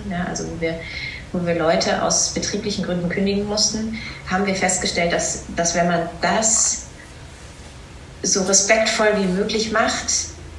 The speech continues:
ähm, man am Ende irgendwie, irgendwie auch gewinnt. Ähm, und das ist etwas, ja, das haben wir uns einfach auf die Fahnen geschrieben. Und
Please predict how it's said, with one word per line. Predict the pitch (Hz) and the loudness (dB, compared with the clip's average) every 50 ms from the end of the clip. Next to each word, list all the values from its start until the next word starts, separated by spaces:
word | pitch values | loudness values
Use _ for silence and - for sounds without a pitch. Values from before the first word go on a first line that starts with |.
| - - - | -12 -6 -2
ähm, | 190 190 190 185 185 185 185 180 180 - | 0 2 4 4 2 2 0 -2 -2 -2
man | 185 180 170 180 | 0 0 2 2
am | 175 175 | 2 2
Ende | 175 180 180 190 190 190 185 185 180 - - - - - - - - - - - - - - - - | 2 2 2 2 2 2 0 0 -2 -2 -6 -10 -12 -14 -16 -16 -16 -16 -14 -14 -14 -14 -10 -6 -2
irgendwie, | 226 226 233 214 196 185 180 190 190 190 190 185 - - - - - - - - - - | 0 0 2 2 0 0 0 2 2 2 2 2 0 -2 -6 -10 -12 -14 -14 -14 -6 -2
irgendwie | - 185 180 175 185 - - | 0 0 0 0 2 2 2
auch | - - - | 2 2 0
gewinnt. | - 165 160 151 151 156 - - - - - - - | -2 -2 -2 -2 -2 -2 -4 -4 -6 -6 -10 -10 -6
Ähm, | - 175 170 170 165 160 160 160 160 160 - - - - - - - - - - - - - - - - - - - - - - - - - - - - - - - - - | -2 -2 0 0 -2 -4 -6 -6 -8 -10 -12 -14 -16 -16 -18 -18 -16 -16 -18 -18 -18 -18 -18 -18 -18 -18 -18 -18 -18 -18 -18 -18 -18 -16 -16 -16 -16 -16 -16 -16 -6 -2 0
und | 196 190 - - - - | 2 2 2 2 2 4
das | 196 - - - | 4 6 6 6
ist | 247 - | 6 6
etwas, | - 190 190 202 196 190 185 185 - - - - - - - - - - | 6 4 4 4 4 4 6 6 6 6 6 4 2 -2 -6 -12 -10 -2
ja, | - 185 156 | 0 2 2
das | - - - - - - | 2 2 2 2 2 2
haben | 180 185 190 | 2 2 4
wir | 190 | 4
uns | 175 175 | 4 4
einfach | - 170 170 175 - | 4 2 2 2 0
auf | - - | -2 -2
die | - 175 | -4 -4
Fahnen | - - 156 151 156 156 | -4 -4 -4 -4 -2 -2
geschrieben. | 156 - - 165 160 160 156 | -2 0 0 0 -2 -2 -2
Und | 160 175 - | -2 0 -2